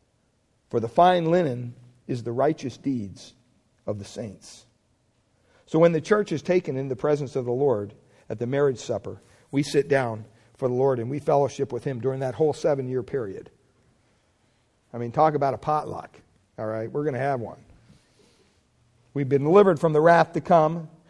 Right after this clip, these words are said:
We've been saved out of the damnation that's coming on the earth.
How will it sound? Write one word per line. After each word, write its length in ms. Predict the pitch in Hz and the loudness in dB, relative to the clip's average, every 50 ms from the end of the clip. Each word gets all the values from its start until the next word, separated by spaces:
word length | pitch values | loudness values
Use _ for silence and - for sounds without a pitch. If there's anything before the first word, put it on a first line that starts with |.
| _ _ | _ _
We've 140 | - 147 147 | -4 -2 -2
been 120 | 135 147 143 | -2 -2 0
saved 400 | - - 226 214 202 196 170 190 | 6 8 12 12 12 12 10 8
out 240 | 185 180 185 185 | 6 6 6 6
of 240 | 180 156 147 139 - - - - _ _ _ _ _ _ _ _ _ _ _ _ _ - | 6 4 4 2 -4 -10 -20 -20 _ _ _ _ _ _ _ _ _ _ _ _ _ 0
the 180 | - 131 117 120 | 0 0 2 2
damnation 720 | 131 156 175 175 175 175 180 185 196 202 196 - 202 170 | 4 4 4 6 6 4 4 4 4 4 4 0 -2 -2
that's 160 | 156 156 - | -2 -4 -6
coming 360 | - - 208 208 196 185 180 | 4 6 6 6 6 4 4
on 200 | 175 170 170 180 | 4 4 4 4
the 140 | 175 165 214 | 2 -2 0
earth. 520 | 269 214 196 185 170 170 170 - - - | 2 4 4 4 4 2 0 -4 -14 -20